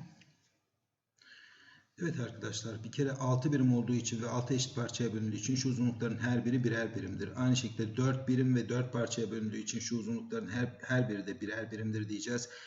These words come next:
Şimdi sırasıyla bunların doğruluklarına bakacağız. A D F üçgenine baktığımız zaman, bu üçgeni şöyle ifade edelim.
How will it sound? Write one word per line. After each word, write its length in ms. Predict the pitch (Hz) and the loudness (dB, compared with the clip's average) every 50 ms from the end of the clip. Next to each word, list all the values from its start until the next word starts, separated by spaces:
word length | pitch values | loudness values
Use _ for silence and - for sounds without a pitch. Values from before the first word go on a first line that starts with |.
| - _ | -20 _
Şimdi 160 | - 156 127 | -10 -8 -4
sırasıyla 360 | - 156 139 123 - 120 120 | -2 -2 0 0 0 -2 0
bunların 300 | 120 127 127 120 117 117 | 2 2 4 4 4 2
doğruluklarına 640 | 117 120 120 110 107 104 104 - 110 104 110 127 117 | 2 2 0 0 0 -4 -4 -6 -4 -2 0 0 0
bakacağız. 400 | 101 - - - - - - - - | 0 -2 -8 -12 -12 -12 -12 -12 -4
A 240 | - 127 131 135 131 | -2 0 2 2 2
D 100 | 143 139 | 2 2
F 240 | 127 - 151 147 - | 2 2 2 2 2
üçgenine 480 | - 143 - - - 120 110 117 113 107 | 2 0 -2 -2 -2 0 0 0 0 0
baktığımız 500 | 120 117 - - 135 135 131 127 123 - | -2 -2 -2 0 2 4 4 4 4 2
zaman, 300 | - - 87 - - - - - _ _ _ _ _ _ _ _ _ _ _ _ | -2 -8 -8 -10 -12 -14 -18 -20 _ _ _ _ _ _ _ _ _ _ _ _
bu 140 | - 131 120 | -2 0 0
üçgeni 300 | 110 - - 113 107 104 | 0 -2 -4 -4 -4 -4
şöyle 260 | - - 123 117 113 | -2 0 0 2 2
ifade 380 | 117 107 - 110 107 104 101 104 | 0 -2 -2 -4 -4 -4 -2 -4
edelim. 440 | 101 107 113 117 - - - - | -4 -4 -4 -6 -6 -8 -12 -18